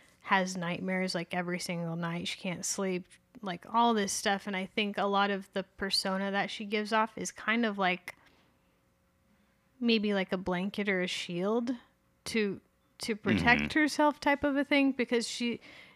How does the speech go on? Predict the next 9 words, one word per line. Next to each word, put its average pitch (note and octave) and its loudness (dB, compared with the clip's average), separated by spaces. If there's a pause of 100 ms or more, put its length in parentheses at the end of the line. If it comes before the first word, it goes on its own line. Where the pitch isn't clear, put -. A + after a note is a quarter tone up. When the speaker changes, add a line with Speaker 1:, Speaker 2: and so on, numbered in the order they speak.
Speaker 1:
in A#3+ 4
this G#3+ 0
documentary, A3+ 4
she A3 -4
says G#3+ 2
she - -4
doesn't G3 0
even, F#3 -2
like, E3+ -8